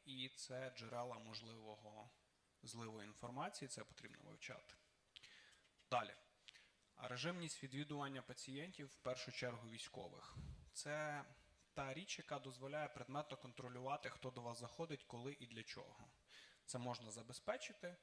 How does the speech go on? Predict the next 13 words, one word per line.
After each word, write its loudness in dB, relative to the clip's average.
це -8
можуть 0
забезпечити 0
банальні 2
служби -2
охорони, 0
навіть -4
не -4
воєнізовані. -6
Далі. -2
Асоціальні 4
верстви 2
населення. 0